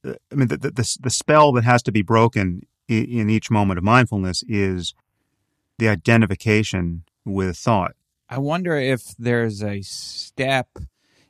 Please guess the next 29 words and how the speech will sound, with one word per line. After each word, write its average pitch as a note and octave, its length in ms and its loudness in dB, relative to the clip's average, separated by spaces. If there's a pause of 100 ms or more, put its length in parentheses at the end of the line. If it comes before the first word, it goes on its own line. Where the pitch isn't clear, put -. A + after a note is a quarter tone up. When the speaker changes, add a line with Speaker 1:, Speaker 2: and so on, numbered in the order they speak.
(180)
Speaker 2:
in A2 600 -6
how C#3+ 560 -6
mindfulness A#2 1000 -6
accom-, A#2+ 460 -8 (380)
accomplishes A#2+ 840 -8
the G#2 100 -6
dissipation G2+ 920 -8 (100)
of F#2+ 140 -8
the G2+ 120 -6
emotion. G2 500 -8
And F#2+ 120 -8
I A2+ 100 -4
certainly C#3 460 -4
feel B2+ 200 -2
this A2+ 360 -4 (340)
way G#2+ 300 -2
for G#2+ 220 -6
me A2 340 0
when G2+ 200 -2
I'm F#2+ 180 -4
successful, F#2+ 640 -6
which F#2 200 -8
is D#2+ 380 -14 (520)
definitely G2 640 -2
the F#2+ 80 -6
minority F#2+ 520 0
of E2+ 100 -6
the F2 80 -8
time. G#2+ 500 0